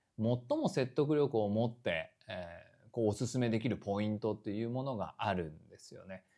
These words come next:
まあ、それについて手厚く話したいので、まあ、前半戦っていうのは、まあ、いろんな人が語ってる話。えー、後半戦っていうのは、まあ、僕が説得力を持って語れるジュニアニーサの活用法ですね。えー、これについて話していきましょ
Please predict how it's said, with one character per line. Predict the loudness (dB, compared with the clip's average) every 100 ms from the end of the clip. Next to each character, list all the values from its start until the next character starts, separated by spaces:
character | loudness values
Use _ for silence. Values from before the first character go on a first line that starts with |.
| _ -4
ま |
あ、 |
そ | 0 0
れ | 0
に | -2
つ | -4
い | -6 -2
て | 2 2 0
手 | -2
厚 | 0 -2 -6
く | -4 -2 -4
話 | -6 -4 -4 -6
し |
た | -8 -10
い | -10
の | -12
で、 | -8 -8 -10 _ _ -2
ま | 0
あ、 |
前 | 2 0
半 | 0 -2
戦 | -2 -4
っ |
て | -2
い |
う | -2
の |
は、 | 0
ま | 2 2 0
あ、 |
い | 0
ろ | 0
ん | 0
な |
人 | -2 -2
が | -2
語 | -4 -6
っ | -6
て | -8
る | -10
話。 | -12 -16 -14 -14 -14 -12
え | -8
ー、 | -4
後 | -2
半 | -2 -2
戦 | -2
っ | 0
て | 0
い |
う |
の | 0
は、 | 0
ま | 0
あ、 |
僕 | 0 2 2
が | 2
説 | 2 0
得 | 2 2
力 | 2 0
を |
持 | -4 -4
っ |
て | -4
語 | -4 -2 0
れ | 2
る | 2
ジ | 2 2
ュ |
ニ | 2
ア | 2
ニ | 0
ー | -2
サ | -4
の | -6
活 | -6 -8 -8 -10
用 | -10
法 | -12 -16
で | -16
す | -18
ね。 | -18 _ -20 _
え | -2 0
ー、 |
こ | 0
れ | -2
に | -2
つ | -4
い |
て | -4 -4
話 | -4 -8 -8
し |
て | -10 -10
い | -12
き | -16
ま | -16
し | -16
ょ | -20